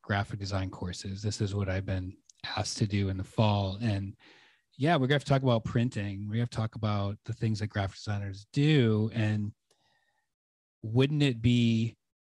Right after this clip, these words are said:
better, or at least different, if, you know, we're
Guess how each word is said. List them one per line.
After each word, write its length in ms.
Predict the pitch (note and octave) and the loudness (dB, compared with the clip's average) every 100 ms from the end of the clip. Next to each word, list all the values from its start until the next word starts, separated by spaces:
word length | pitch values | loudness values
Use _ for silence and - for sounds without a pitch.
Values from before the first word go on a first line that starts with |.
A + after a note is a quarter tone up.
| _ _ _ _ - | _ _ _ _ -4
better, 440 | A2+ G2 E2+ F#2 - | -2 -2 -6 -16 -10
or 520 | C3 G#2+ G2 G2 - _ _ - | -4 -2 0 -2 -8 _ _ -10
at 100 | G#2+ | -4
least 240 | A#2+ - | -4 -4
different, 420 | G#2+ - F2+ F2+ - _ - _ - | -6 -6 -8 -10 -14 _ -20 _ 2
if, 460 | A#2+ A2+ - - - _ _ _ _ _ _ _ - | 6 6 4 -12 -18 _ _ _ _ _ _ _ -2
you 100 | A#2 | 0
know, 100 | G#2 | 2
we're 440 | G2+ G2+ G2+ F#2+ | 2 2 2 -2